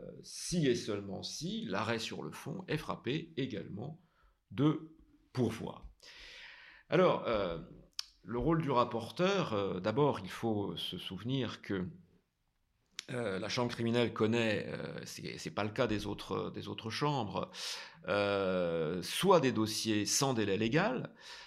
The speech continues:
euh, c'est-à-dire des dossiers, euh, qui ne sont pas, euh, dont, dont la décision n'est, n'est pas prescrite, euh, dans le, d'être rendue dans, dans, dans un temps déterminé.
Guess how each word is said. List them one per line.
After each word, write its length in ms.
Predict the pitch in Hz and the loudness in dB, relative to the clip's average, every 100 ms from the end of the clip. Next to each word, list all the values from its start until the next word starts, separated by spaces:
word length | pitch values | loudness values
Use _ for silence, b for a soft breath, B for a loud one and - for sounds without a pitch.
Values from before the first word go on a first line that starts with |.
| B B | B B
euh, 200 | 92 85 | -6 -6
c'est-à-dire 540 | 85 92 98 98 104 95 | -6 -6 -4 -2 -2 -2
des 80 | |
dossiers, 560 | 82 87 - 101 104 101 | -6 -6 -4 0 0 0
euh, 140 | 85 | -4
qui 200 | - - | -8 -8
ne 60 | 90 | -8
sont 220 | - - | -6 -10
pas, 520 | 95 104 98 60 50 50 | -4 -2 0 -2 -8 -12
euh, 480 | 55 55 53 52 57 - | -12 -14 -12 -12 -14 -8
dont, 120 | 98 92 | -6 -4
dont 120 | 101 | -6
la 80 | 98 | -4
décision 540 | 107 110 107 120 110 | -4 -4 -2 -2 -2
n'est, 100 | 90 | -4
n'est 140 | 78 | -6
pas 160 | 92 95 | -6 -8
prescrite, 720 | - 98 - - 127 110 - 110 B B B B B | -8 -6 -6 -6 -8 -8 -12 -14 B B B B B
euh, 720 | 65 73 67 58 58 55 55 | -6 -4 -6 -10 -12 -14 -12
dans 240 | - 113 101 | -4 -2 -2
le, 480 | 87 65 64 64 65 | -4 -8 -12 -14 -12
d'être 280 | - 98 - | -8 -8 -6
rendue 540 | 90 117 120 107 131 127 | -4 0 0 0 -2 -2
dans, 300 | - 87 - | -4 -6 -8
dans, 160 | 98 90 | -8 -8
dans 260 | - 92 | -6 -6
un 80 | 101 | -6
temps 220 | 98 123 | -4 -2
déterminé. 800 | 113 107 107 104 113 139 208 254 | -2 -2 -2 -4 0 0 2 0